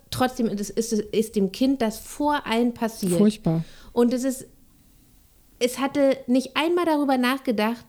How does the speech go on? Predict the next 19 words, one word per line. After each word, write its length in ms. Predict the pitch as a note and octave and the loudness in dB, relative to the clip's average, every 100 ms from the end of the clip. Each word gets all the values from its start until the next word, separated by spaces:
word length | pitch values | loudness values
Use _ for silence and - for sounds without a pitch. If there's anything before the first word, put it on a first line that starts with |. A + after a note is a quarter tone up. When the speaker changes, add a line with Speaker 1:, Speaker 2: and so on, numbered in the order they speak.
| - | -4
Speaker 1:
aufzustehen, 800 | G#3+ B3 B3+ C4+ B3 A#3+ A#3 A3+ | 0 0 0 -6 -4 2 4 4
zu 140 | A3+ | 0
fragen, 580 | G3 - A3 A3+ A3+ A#3 A#3 | -8 -4 -2 0 2 0 0
auf 120 | G#3+ | -2
Toilette 360 | B3 C#4 E4 F4+ | 0 0 0 -4
zu 180 | - F#3+ | -4 2
gehen, 220 | G3 F#3 - - | 2 2 -4 -4
weil 140 | A#3+ B3 | 0 2
die 120 | B3+ | 2
Regel 320 | C#4+ E4 D4+ | 2 2 2
wohl 140 | C#4 | 2
so 160 | C4 D#4+ | 0 -2
klar 400 | D#4+ D#4+ E4 D4+ | -2 -2 0 0
und 260 | B3 A#3+ - - - - | 0 -2 -4 -20 -20 -20
fest 420 | - D4 C#4+ - | -4 -2 -2 -4
ist. 200 | - G3+ | -6 -2
Und 160 | A3 G#3 | -2 -2
ich 140 | A3 | -2
find's 480 | - C#4 C4+ - - | 0 0 0 -6 -10